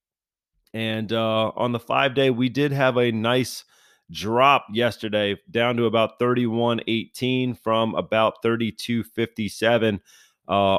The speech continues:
on Monday. So, uh, definitely did have a, a quick sell-off. Uh, again,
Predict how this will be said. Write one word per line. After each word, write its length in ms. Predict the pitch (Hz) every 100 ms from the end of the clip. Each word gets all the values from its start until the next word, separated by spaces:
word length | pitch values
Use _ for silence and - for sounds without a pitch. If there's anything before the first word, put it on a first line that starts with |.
| -
on 400 | 104 104 101 98
Monday. 600 | 90 110 143 143 110 92
So, 340 | 87 139 135 - - _
uh, 140 | - 117
definitely 460 | 135 175 160 156
did 180 | 139 139
have 220 | 131 131
a, 160 | 127 120
a 240 | 113 92
quick 300 | - - 135 -
sell-off. 520 | 131 120 117 117 - _ _ _
Uh, 160 | - 127
again, 520 | 151 143 147 131 127